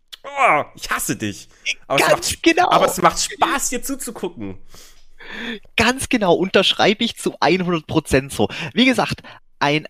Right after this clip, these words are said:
Speaker 2: absoluter Klischee von einem achtziger schleimigen, ich, ich, ich tu, was ich will, rebellischen
Speaker 1: Mhm.
Speaker 2: Mega-Arschloch. Aber so gut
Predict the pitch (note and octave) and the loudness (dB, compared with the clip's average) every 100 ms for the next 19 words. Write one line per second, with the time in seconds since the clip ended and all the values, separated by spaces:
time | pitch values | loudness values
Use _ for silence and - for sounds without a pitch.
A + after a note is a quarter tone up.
0 | _ - G3 - - G#3 G#3+ G#3+ F#3+ E3+ | _ -2 -2 -2 -2 0 0 4 4 4
1 | - - - - F3 F3 - F3 G#3 C4 | -2 -2 2 4 2 2 2 2 2 0
2 | - - F#3 - D#3 E3+ E3 D3 - - | -2 0 0 2 0 0 -4 -8 -10 -4
3 | D#3+ - - G3 F#3 F3+ F3 F3 F3 E3 | -2 -2 -2 2 4 6 6 6 6 4
4 | - _ - - - - D3+ D3 D3+ F3+ | 0 _ -10 -6 -4 -2 2 4 4 2
5 | F#3+ F#3 F#3+ F#3 F3+ C3+ C#3+ - - D#3+ | -2 -4 -12 -12 -8 -4 -4 -6 -4 -4
6 | - _ _ _ C#3+ - - F#3+ F3 D#3 | -6 _ _ _ -10 -8 -8 -4 0 0
7 | - D3+ C#3+ E3+ F#3 D3+ - F3 F3 E3 | -2 -6 2 4 4 2 2 4 4 2
8 | E3+ E3 D#3+ D#3 D3 E3+ E3+ G#3+ C3+ E3+ | -4 -10 -12 -10 -6 -4 -4 -8 -2 0
9 | G3 C#3 - G2+ A#2+ - G3 - _ - | 4 4 4 2 2 4 2 2 _ -20
10 | - - _ _ _ A#2+ C#3 F3 G#3+ - | -20 -20 _ _ _ -2 0 2 2 0
11 | - - - - - B3+ D4+ - A#3 | -16 -8 -6 -2 4 6 6 2 -6